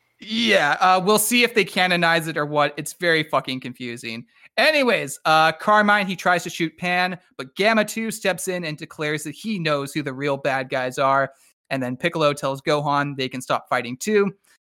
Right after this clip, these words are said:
Magenta then tries to activate Cell Max. Magenta, uh, pops his shirt off and reveals that he is also partly an android now. But then in a bit of payoff, Hito tries to stop him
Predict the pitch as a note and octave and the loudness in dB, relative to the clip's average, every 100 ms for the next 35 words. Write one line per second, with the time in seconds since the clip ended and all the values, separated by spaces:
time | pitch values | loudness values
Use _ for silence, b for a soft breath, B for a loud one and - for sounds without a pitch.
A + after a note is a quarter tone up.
0 | - E3 G#3 B3+ A3 F#3+ F3 E3+ - E3 | -6 -2 2 4 4 4 2 2 2 2
1 | D#3 - C#3+ D3 C#3+ C3 - D#3 C3 C3 | 2 -2 -2 -2 -4 -6 -4 0 0 0
2 | D#3 D3+ D3 - - - C#3 D3+ C#3 C3 | 2 0 -2 -8 -16 -20 -12 -8 -6 -4
3 | C3 C3 C3 B2 B2+ - F#3 F#3 E3 - | -4 -4 -2 -4 -2 2 2 2 -6 -2
4 | F#3 F3 D#3+ D#3 D#3 D#3 D3 C#3 D3+ C#3+ | 0 4 6 6 2 -4 -6 -4 -4 -4
5 | D3+ E3+ D#3 C#3 D#3+ F#3+ - C3+ B2+ _ | -8 -6 -6 -2 0 0 0 -4 -4 _
6 | - D#3+ - C3+ B2+ C3+ C#3 C#3 D3 C#3 | 0 0 0 -6 -6 -4 -4 -4 -2 -2
7 | C#3 C3+ C3 C3 - _ _ _ _ C3 | -2 0 0 -2 -6 _ _ _ _ -8
8 | B2+ C3 B2+ C3 C#3+ C#3 D#3 C#3+ - - | -4 -2 -2 -4 -4 -2 -2 -4 -4 0
9 | D3 C#3+ C#3 C#3 - E3+ D#3 D3+ D3 C#3 | 2 4 2 -2 -2 0 0 2 0 -2
10 | - D#3 C3+ C#3+ C#3+ | -2 0 0 0 -6